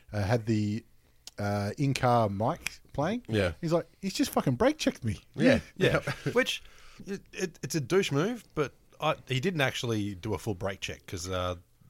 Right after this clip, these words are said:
Speaker 3: the brake, uh, didn't come on. He just didn't accelerate out of the corner like he expected him to.
Speaker 1: Right.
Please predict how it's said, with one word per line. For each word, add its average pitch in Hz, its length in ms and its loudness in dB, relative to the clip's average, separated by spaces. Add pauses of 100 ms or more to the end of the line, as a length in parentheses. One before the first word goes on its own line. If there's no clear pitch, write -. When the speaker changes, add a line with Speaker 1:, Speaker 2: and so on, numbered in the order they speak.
Speaker 3:
the 98 120 -8
brake, 92 360 -6
uh, 87 160 -6
didn't 85 240 -14
come 95 180 -8
on. 95 140 -4
He 107 100 -6
just 101 200 -6
didn't 117 260 -2 (120)
accelerate 101 460 -2
out 92 60 -4
of 87 60 -6
the 85 60 -10
corner 98 260 -4
like 85 100 -6
he 90 60 -10
expected 101 340 -8
him 85 60 -10
to. 110 140 -4
Speaker 1:
Right. 104 100 -8